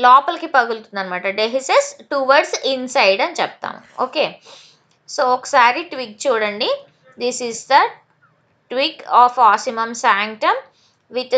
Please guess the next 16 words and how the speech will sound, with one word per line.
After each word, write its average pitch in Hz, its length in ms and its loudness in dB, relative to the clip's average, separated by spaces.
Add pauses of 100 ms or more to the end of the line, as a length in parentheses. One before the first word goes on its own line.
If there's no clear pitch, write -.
(120)
the 330 80 6 (600)
inflorescence. 208 840 0 (1000)
So 285 80 0 (160)
ఇక్కడ 247 220 -2 (2250)
this 240 160 -6 (100)
is 240 80 -10 (140)
the 320 100 4 (520)
vertical 262 420 2 (100)
section 233 420 -6
of 226 60 -4 (120)
flower 240 400 4 (600)
which 233 260 -6
includes 254 500 -6 (180)
stamens 233 600 -4 (220)
and 240 240 -4 (1000)
gynoecium. 190 720 -2